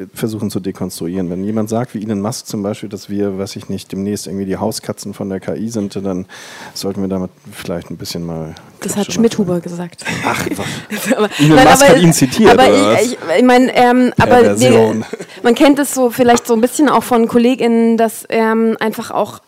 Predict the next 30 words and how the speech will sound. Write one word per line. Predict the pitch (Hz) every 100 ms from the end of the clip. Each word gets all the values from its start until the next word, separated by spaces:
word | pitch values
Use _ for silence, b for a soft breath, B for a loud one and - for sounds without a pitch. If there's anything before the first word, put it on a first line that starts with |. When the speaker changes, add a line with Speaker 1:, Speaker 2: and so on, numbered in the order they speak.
| B B B B
Speaker 2:
eine | 226
große | 220 233 233 233 214 - -
Scheu, | - 233 254
ähm, | 320 285 - 220 214 220 214
vor | - 240 240
eben | 226 220 233 233 233 185
diesen | 220 208 208
Themen | 277 311 277 202
besteht. | 185 - 196 196 - -
Die, | 196 226 226 -
die | 208 -
Angst, | 208 269 - -
äh, | 214 220
man, | 226 220 220 214
man | 226
würde | 220 226
es | 214 214
nicht | 226 220
verstehen, | 233 226 220 233
man | 220 208
könnte | 220 220
nicht | 214 208
durchsteigen. | 226 233 214 214 220 B B B
Und | - 220 214
deshalb | 233 - 311 220
wird | 202 220 214 - _ _ -
wahrscheinlich | - 202 214 196 208 208 -
oft | 208 - -
auch, | 214 226 -
ähm, | 214 208 202 220